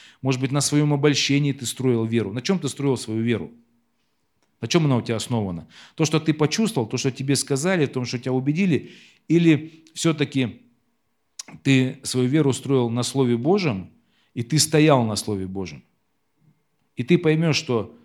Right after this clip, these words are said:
ты несерьёзно отнёсся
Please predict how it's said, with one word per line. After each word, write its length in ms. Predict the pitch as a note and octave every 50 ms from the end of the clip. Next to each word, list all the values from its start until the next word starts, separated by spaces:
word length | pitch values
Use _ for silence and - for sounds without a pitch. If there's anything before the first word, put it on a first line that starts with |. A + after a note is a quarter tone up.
| _ _ _ _ _ _ _ _ _ _ _ _ _ _ _ _ _ _ _ _ _ _ _ _ _ _ _ _ _ _ _
ты 440 | - B2+ B2 A#2+ A2 G2+ - - - - _ _ _ _ _ _ _ _ _ -
несерьёзно 1080 | A#2+ C3 C#3+ D#3 D3 A#2+ G2 - - - - - C3+ C3+ D3+ D3+ C#3 A2+ G2+ A2 G#2+
отнёсся 540 | G#2 - - B2+ A#2+ - - - F#2 D#2